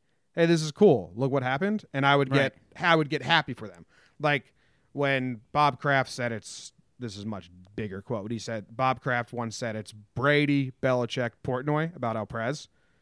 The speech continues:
Speaker 2: Right.
Speaker 1: And he used that as a soundbite forever.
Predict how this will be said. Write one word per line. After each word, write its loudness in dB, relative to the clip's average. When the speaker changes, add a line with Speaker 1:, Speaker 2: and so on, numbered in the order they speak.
Speaker 2:
Right. -4
Speaker 1:
And -4
he 2
used 0
that 2
as -4
a -4
soundbite -2
forever. -2